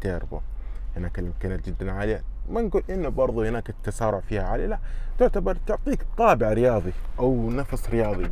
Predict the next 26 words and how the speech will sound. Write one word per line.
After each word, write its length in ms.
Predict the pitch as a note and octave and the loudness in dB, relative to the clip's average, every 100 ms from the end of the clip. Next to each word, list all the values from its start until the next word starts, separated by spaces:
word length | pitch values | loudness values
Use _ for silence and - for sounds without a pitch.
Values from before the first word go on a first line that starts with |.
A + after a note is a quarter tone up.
| - | 0
بمعنى 240 | G#2+ G#2 | -2 -2
أصح 300 | - - - - - - - | -2 -2 -2 -4 -6 -6 -4
بشكل 300 | A2 C3+ C3+ | -4 0 2
بسيط. 380 | G#2+ G#2+ F#2+ - - - - - - - - - - D#3+ | 2 0 -2 -4 -6 -8 -8 -8 -6 -2 0 0 -2 0
فهذه 520 | F#3+ G3 F3+ G3 D#3 | 2 4 4 4 2
السيارات 460 | - A#2+ A2 C3+ - - - | 0 0 2 2 2 -4 -4
أساسًا 300 | - A#2 G#2+ | -4 -2 -2
مصممة 580 | G2+ - C3+ C#3+ B2+ B2+ | 0 0 2 0 0 0
إنها 340 | C#3 C3+ C3 | 0 0 -2
تكون 360 | - - C#3 C3+ - - - | -2 -2 0 0 -6 -8 0
داخل 320 | B2 B2 - | 2 4 4
البلد 440 | A#2 G2 A#2 A#2+ G#2+ | 2 2 2 2 -2
وتخدمك 460 | G2+ - - A2 - | -6 -4 -4 -4 -4
بشكل 420 | - - - F#2+ - F#2 | -4 -4 -4 -4 -4 -4
أفضل. 300 | D#2+ - - - - - - - - - - - - - | -4 -4 -6 -8 -8 -8 -8 -8 -8 -8 -8 -8 -8 -8
في 120 | - G3 | -2 0
النهاية 500 | F3 B2 G#2 F#2 - - | 0 0 -2 -2 -4 -6
أتمنى 420 | G2+ - A#2 A#2 | -6 -4 -4 -4
التغطية 520 | - A2+ - A2 A2 F#2 | -4 -4 -4 -4 -4 -4
نالت 360 | G#2+ G#2+ G2+ F#2 | -4 -2 -4 -4
إعجابكم. 480 | F2+ F2 D#2+ - - - - | -4 -4 -6 -6 -8 -6 -6
مثل 200 | G#2+ G#2 | -4 -2
ما 80 | |
قلنا 240 | G#2 A2 G#2 | -2 -2 -4
في 80 | A2 | -4
البداية، 440 | G#2 B2 C3+ | -2 -2 -2